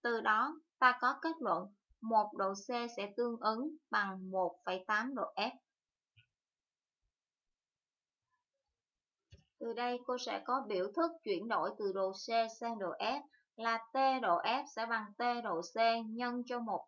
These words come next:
phẩy tám, sau đó là cộng ba mươi hai. Cô sẽ ví dụ một bài.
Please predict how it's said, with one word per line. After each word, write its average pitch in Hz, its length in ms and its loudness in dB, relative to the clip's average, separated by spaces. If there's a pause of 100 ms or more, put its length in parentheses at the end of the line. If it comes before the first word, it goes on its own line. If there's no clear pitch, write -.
phẩy - 180 -14
tám, 233 400 4
sau 233 280 -2
đó 220 140 4
là 240 240 -4
cộng 180 300 0
ba 214 140 -2
mươi 214 140 -10 (100)
hai. 226 340 -2 (520)
Cô 262 200 0
sẽ 208 200 -2
ví 269 240 -4
dụ 185 240 0
một 196 140 -8
bài. 185 300 2